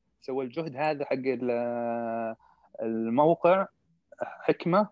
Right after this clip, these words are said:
سوى جهد دار جداول. دار جداول بدأت تقريبًا عام ألفين وتسعة كذا، يعني حول الموقع، آه، حكمة. آه، وكانت، آه، مهتمة أيضًا بالفلسفة،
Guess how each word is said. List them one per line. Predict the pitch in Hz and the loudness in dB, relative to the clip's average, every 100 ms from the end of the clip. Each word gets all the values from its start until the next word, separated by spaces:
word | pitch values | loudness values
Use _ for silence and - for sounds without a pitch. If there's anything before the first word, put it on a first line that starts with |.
| _ _ _ | _ _ _
سوى | - 151 156 | 0 4 4
جهد | 143 170 151 143 135 131 | 2 -2 0 2 2 4
دار | 147 | 2
جداول. | 143 123 123 104 90 - | 2 2 4 4 2 -2
دار | 120 120 | -2 0
جداول | 135 135 147 156 165 156 139 117 101 | 0 2 4 4 2 0 -2 -2 -4
بدأت | 123 143 139 117 | 0 4 4 2
تقريبًا | - - 131 123 113 113 - _ | -10 -4 -2 0 -2 -2 -8 _
عام | 131 120 | -4 -4
ألفين | 104 113 | -4 -6
وتسعة | - 143 135 131 | -6 -8 -4 -4
كذا، | - 123 131 | -2 -2 0
يعني | 120 117 | -2 -6
حول | - 131 | 0 -2
الموقع، | 104 101 107 104 - | 0 -6 -4 -4 -2
آه، | 101 101 98 92 | -2 -2 -6 -4
حكمة. | 113 - 131 170 _ _ _ - _ - | -8 -4 -4 -4 _ _ _ -20 _ 0
آه، | 117 113 113 117 | 4 6 6 6
وكانت، | 117 - 165 185 185 - | 4 2 2 2 0 2
آه، | 135 123 123 | 4 4 2
مهتمة | 139 - 170 143 | -2 0 2 4
أيضًا | 151 127 | 4 2
بالفلسفة، | 110 110 101 98 _ - 95 - | -2 -6 -8 -10 _ -14 -10 -10